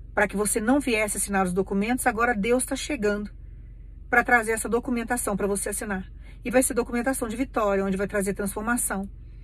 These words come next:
vai trazer processo de prosperidade pra você. Então aguarda, porque você vai ser chamado aonde você for humilhado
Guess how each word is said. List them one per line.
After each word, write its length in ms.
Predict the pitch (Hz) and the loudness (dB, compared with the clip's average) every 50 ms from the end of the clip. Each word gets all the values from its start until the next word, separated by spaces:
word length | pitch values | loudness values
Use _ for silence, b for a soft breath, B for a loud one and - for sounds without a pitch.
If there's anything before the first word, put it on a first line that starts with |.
| B B B B B - | B B B B B 2
vai 200 | 180 196 202 190 | 4 4 4 6
trazer 260 | 214 220 196 202 208 | 4 2 0 0 -2
processo 500 | 196 - 220 220 - - 208 202 196 - 190 | -2 -4 -4 -4 -2 0 0 0 0 -2 -4
de 40 | |
prosperidade 600 | 190 - 202 - - 208 214 202 185 190 190 190 - | -6 -6 -6 -4 -2 -2 -2 2 4 4 4 2 0
pra 140 | - 202 196 | -4 -6 -6
você. 360 | 214 214 - - 208 196 196 - - - - b b b b b b b b b b - | -4 -4 -4 -4 -4 -6 -8 -10 -14 -16 -16 b b b b b b b b b b 0
Então 180 | - - 247 277 | 4 6 6 8
aguarda, 600 | 277 254 208 202 226 240 254 277 269 240 269 262 | 6 4 4 4 4 4 4 4 4 4 2 2
porque 320 | - 269 247 - - 247 | 2 0 -4 -2 -2 -2
você 240 | 208 240 247 - 262 | 0 0 0 0 2
vai 120 | 240 247 247 | 2 2 2
ser 140 | - 269 | 0 0
chamado 640 | 254 - - 302 302 277 233 208 196 196 190 180 196 | -2 -2 -2 0 2 4 4 6 6 4 4 2 2
aonde 220 | 196 202 202 190 196 | 0 2 0 0 -2
você 180 | 208 - 233 | -2 -4 -6
for 180 | 202 - 214 220 | -4 -4 -4 0
humilhado 480 | 226 269 294 269 208 185 175 180 - | 2 2 2 4 2 2 2 0 -4